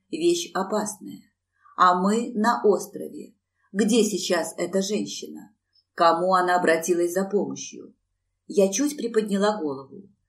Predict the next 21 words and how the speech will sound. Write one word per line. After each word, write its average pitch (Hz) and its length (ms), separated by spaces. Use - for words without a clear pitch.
Олег 214 540
мирно 208 440
дремал 190 440
в - 20
кресле, - 560
а 147 160
мне 160 220
в 147 100
голову 185 480
пришла 175 680
вот 180 220
какая 180 400
мысль. - 540
Что, 262 580
если 208 600
он 185 360
нас 185 360
не 185 160
охраняет, 202 800
а - 120
сторожит? 165 720